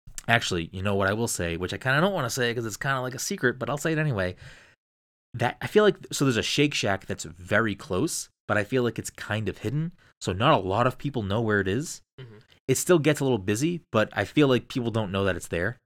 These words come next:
Speaker 1: Um, so there is a Jimmy John's. I mean, yeah, there's Jimmy John's,
Speaker 2: Yeah.
Speaker 1: but there's a Shake Shack right there, which, again, not,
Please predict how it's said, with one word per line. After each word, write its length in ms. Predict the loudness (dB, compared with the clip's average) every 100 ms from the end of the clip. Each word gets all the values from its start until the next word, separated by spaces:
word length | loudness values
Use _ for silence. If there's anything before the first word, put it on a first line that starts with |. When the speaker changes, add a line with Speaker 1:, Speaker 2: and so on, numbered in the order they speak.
| _ -20 -16 -4
Speaker 1:
Um, 420 | 0 0 0 -4
so 120 | -2
there 120 | -2
is 320 | 2 6 8 6
a 80 |
Jimmy 220 | 4 0 -2
John's. 400 | -2 -2 -4 -4
I 60 | -4
mean, 160 | -4
yeah, 160 | -6 -6
there's 140 | -4
Jimmy 220 | 0 0 2
John's, 240 | 0 0
Speaker 2:
Yeah. 60 | -2
Speaker 1:
but 80 | -2
there's 100 | 0
a 60 |
Shake 240 | 2 0 2
Shack 260 | 0 2
right 180 | 0 0
there, 220 | 0 0
which, 240 | 0 -2 -10 -14 -14
again, 280 | -6 -4 -4
not, 180 | -6